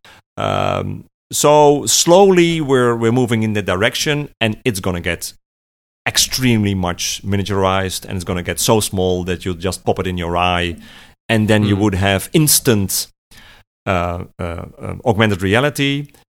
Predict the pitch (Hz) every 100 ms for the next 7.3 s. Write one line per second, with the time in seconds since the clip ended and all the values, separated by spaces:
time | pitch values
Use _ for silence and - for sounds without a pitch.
0 | _ 104 107 123 101 101 98 - - -
1 | 101 104 - 95 - 87 - 87 85 85
2 | 85 82 82 - 101 95 92 92 - -
3 | _ - 101 98 95 - - 101 92 87
4 | 90 107 90 92 107 135 135 131 117 113
5 | 123 107 107 - - _ _ _ _ -
6 | 101 98 - 104 104 107 107 104 - -
7 | 123 131 98